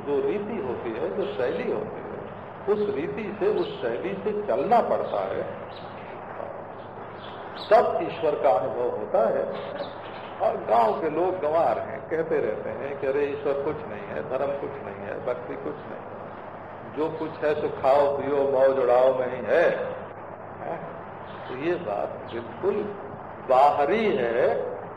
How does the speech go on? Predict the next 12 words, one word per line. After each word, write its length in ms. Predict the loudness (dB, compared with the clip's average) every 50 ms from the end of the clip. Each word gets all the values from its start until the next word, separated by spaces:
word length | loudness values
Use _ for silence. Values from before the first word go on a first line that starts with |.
| -12 -12 -14 -14 -14 -14 -14 -12 -8 -6
बाह्य 800 | -4 -4 -4 -2 4 6 8 10 10 10 8 4 0 0 2 0
है, 380 | 2 2 2 0 0 -2 -2 -4 -4 -6 -10 -10 -12 -12 -12 -12 -12 -14 -14 -14 -14 -14 -14 -14 -14 -12 -12 -12 -8 -2 2
वाहियात 560 | 4 4 4 4 4 6 6 6 6 4 2 -2
है। 80 | -4 -6 -6 -8 -10 -12 -12 -12 -12 -12 -12 -12 -12 -12 -12 -12 -12 -12 -12 -12 -12 -14 -14 -12 -4 2
बाह्य 420 | 4 6 6 4 2 0 -4 -4 -4
माने 200 | -4 -4 -4 -2 0
वाहियात, 640 | 0 0 0 2 0 0 0 0 -2 -6 -8 -10 -12 -12 -12 -14 -12 -10 -6
बिल्कुल 320 | -6 -6 -6 -6 -8 -8 -10 -10 -10 -12 -12 -14 -14 -8 -2 2
वाह्यार्थ 640 | 2 2 2 0 2 4 4 4 4 2 0 -2
है 180 | 0 0 0 0 -2
ये। 120 | -4 -6 -6 -8 -12 -12 -14 -14 -14 -14 -14 -14 -14 -12 -12 -12 -12 -12 -12 -12 -12 -12 -12 -12 -12 -12 -12 -12 -12 -12 -14 -14 -14 -14 -14 -14 -12 -12 -12 -12 -14 -14 -14 -14 -14 -10 -6 -4
बुद्धू, 320 | -4 -4 -2 0 2 2